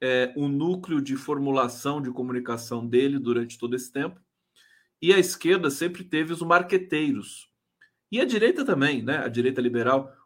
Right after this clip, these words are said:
os marqueteiros, é, publicitários, né? Especialistas ali e tal, é, é, donos de agências de publicidade, como, é, ideólogos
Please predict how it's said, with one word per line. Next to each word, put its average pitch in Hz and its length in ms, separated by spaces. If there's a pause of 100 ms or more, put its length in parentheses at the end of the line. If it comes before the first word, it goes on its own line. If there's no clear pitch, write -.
os 127 80
marqueteiros, 147 840 (380)
é, 127 260 (180)
publicitários, 135 920
né? 139 240 (180)
Especialistas 123 840
ali 123 200
e 139 40
tal, - 420 (380)
é, 113 840
é, 92 60
donos 120 420
de 113 100
agências 110 500
de 92 80
publicidade, 127 720 (380)
como, 139 480 (280)
é, 117 380
ideólogos 123 1200